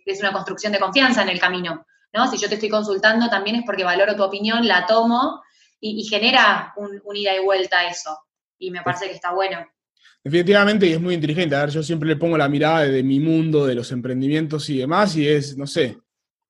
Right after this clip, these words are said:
Speaker 2: tengo una duda legal y voy a preguntarle al que sabe de leyes, o sea, tengo una duda contable y le pregunto al contador, o sea, y es exactamente lo mismo. Y a veces no tenemos esa noción de que lo podemos construir más allá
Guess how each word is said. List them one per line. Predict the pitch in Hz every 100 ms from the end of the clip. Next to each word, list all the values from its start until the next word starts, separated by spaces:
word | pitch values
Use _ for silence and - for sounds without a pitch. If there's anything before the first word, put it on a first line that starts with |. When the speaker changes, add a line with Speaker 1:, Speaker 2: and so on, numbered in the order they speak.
| _
Speaker 2:
tengo | - 165
una | 165 156
duda | 165 160
legal | 147 156 196 190
y | 147 160 143
voy | 135 147
a | 135
preguntarle | 131 131 143 156
al | 127
que | 123
sabe | 131 131 131
de | 143
leyes, | 196 180 147 117 123
o |
sea, | - 117
tengo | 123 143 143
una | 143
duda | 147 156 156 143 139 135
contable | 139 139 139 185 208 165
y | 180 190
le | 131
pregunto | 123 135 135 127
al |
contador, | 127 127 151 220 185
o | 135
sea, | - 143
y | 147
es |
exactamente | 143 175 160 165 160
lo | 156
mismo. | 214 190 156 127 _ - - _
Y | 151
a | 151
veces | 196 202
no | 185
tenemos | 185 202
esa | 196 175
noción | 156 - 202 202 202
de | 196 156
que | 151 139 127 _ _ _
lo | 147
podemos | 143 185 190
construir | 175 160 - 165 190 208
más | 196 190
allá | 170 170 190 202